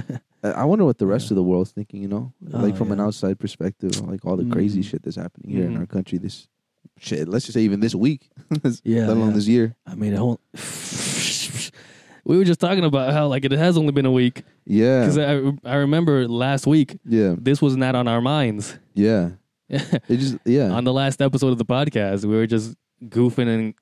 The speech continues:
Speaker 1: gaffing and
Speaker 2: Yeah.
Speaker 1: spoofing.
Speaker 2: Yeah. <laughs>
Speaker 1: Spaffing, dog.
Speaker 2: Spaffing.
Speaker 1: Yeah.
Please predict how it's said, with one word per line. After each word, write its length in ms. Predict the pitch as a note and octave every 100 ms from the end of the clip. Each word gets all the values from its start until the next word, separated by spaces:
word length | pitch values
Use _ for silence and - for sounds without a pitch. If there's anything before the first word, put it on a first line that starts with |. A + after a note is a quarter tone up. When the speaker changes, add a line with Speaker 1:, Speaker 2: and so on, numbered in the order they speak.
| A2+
Speaker 1:
gaffing 480 | A2 A#2 B2 B2+ A#2
and 300 | G#2+ G#2 G#2+
Speaker 2:
Yeah. 440 | A2 A2 F2+ E2 E2 - - -
Speaker 1:
spoofing. 1080 | - - - A2+ C3 C3 C3 A#2+ G#2+ G#2+ A#2 _ _
Speaker 2:
Yeah. 400 | C#3 C#3+ G2+ F2 G2 -
<laughs> 200 | - -
Speaker 1:
Spaffing, 760 | G#3+ - D3 D3+ A3+ B3 B3+ G2
dog. 200 | F#2+ A2
Speaker 2:
Spaffing. 500 | D3 G3+ G3 F#2+ G2+
Speaker 1:
Yeah. 360 | C3 C#3+ G#2